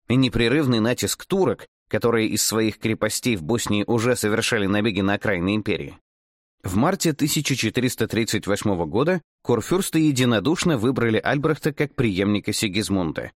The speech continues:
хотя тот и не выставлял свою кандидатуру. Таким образом, Священная Римская империя,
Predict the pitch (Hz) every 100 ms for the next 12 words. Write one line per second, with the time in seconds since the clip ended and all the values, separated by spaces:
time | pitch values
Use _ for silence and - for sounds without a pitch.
0 | _ - 165 156 170 156 135 123 117 110
1 | 127 123 71 - 80 78 101 95 98 104
2 | - - - _ _ _ _ _ _ -
3 | 80 85 101 147 165 151 151 143 _ _
4 | - 107 110 - 175 147 113 110 117 -
5 | 98 92 87 82 85 90 117 160